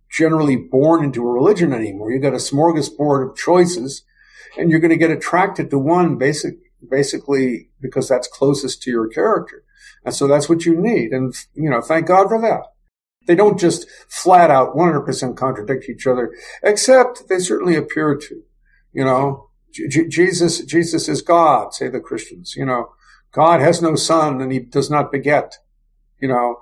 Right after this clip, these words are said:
say the Muslims. And at one point, you're gonna have to admit there's not gonna be a, a unity of minds on that point.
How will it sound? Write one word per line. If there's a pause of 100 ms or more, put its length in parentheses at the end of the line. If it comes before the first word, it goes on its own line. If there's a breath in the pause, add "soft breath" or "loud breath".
(160)
say
the
Muslims.
And
at
one
point,
you're
gonna
have
to
admit (340)
there's
not
gonna
be
a, (100)
a
unity
of
minds
on
that
point.